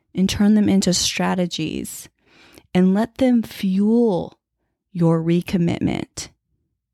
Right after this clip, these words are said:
Okay? Sound good? Thank you so much for joining me on today's episode, the one about recommitting to your goals when life gets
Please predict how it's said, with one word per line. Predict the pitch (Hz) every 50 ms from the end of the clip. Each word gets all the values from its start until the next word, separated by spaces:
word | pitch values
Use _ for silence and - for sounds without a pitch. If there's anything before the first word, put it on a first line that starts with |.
| _ _ _ _ _ _ _ _ _ _ _ _ _ _ _ _ _ -
Okay? | 180 180 - - 170 165 165 190 277 247 - _ _ _ _ _ _ _ _ _ _ _ -
Sound | - - 202 185 190 190 185
good? | - 185 180 202 233 254 285 - _ _ _ _ _ _ _ _ _ _ _ _ _ _ _ _ _
Thank | 262 277 320 320 -
you | - 427 427 427
so | 403 - - - - - 254 247 269 294
much | 269 240 226 220 247 - - - -
for | - - 208 202
joining | 165 - 175 170 170 175 180 190 202 214
me | 220 226 240 247 254 269 269 _ _ _ _ _ _ _ _ _
on | - 180 180 180 180
today's | 180 - 185 185 180 180 180 -
episode, | - 185 185 - 208 208 - 226 226 240 254 247 190
the | 185
one | 180 180 180 180 185
about | 180 175 170 170 170 170
recommitting | - 185 180 180 - 185 185 185 180 185 185 185
to | 208
your | 185 180 175
goals | 175 175 175 180 185
when | - 196 185
life | 180 175 175 -
gets | - - - - _ _ - - - _